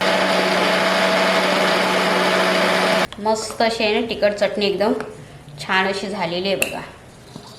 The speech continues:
हे ना, टोपात आपण अशी ओतून घेऊया. आपल्याला आहे ना, याच्यात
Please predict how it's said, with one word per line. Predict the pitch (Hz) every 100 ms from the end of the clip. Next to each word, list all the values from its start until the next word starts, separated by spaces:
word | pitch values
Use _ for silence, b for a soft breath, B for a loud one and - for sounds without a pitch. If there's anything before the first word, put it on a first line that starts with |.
| - - - -
हे | 214
ना, | 240
टोपात | 208 - 196 196
आपण | 190 180
अशी | 180
ओतून | 190 175 - 185
घेऊया. | 180 160 202
आपल्याला | 294 - - - - - - - 214 220
आहे | 226
ना, |
याच्यात | 214 190 214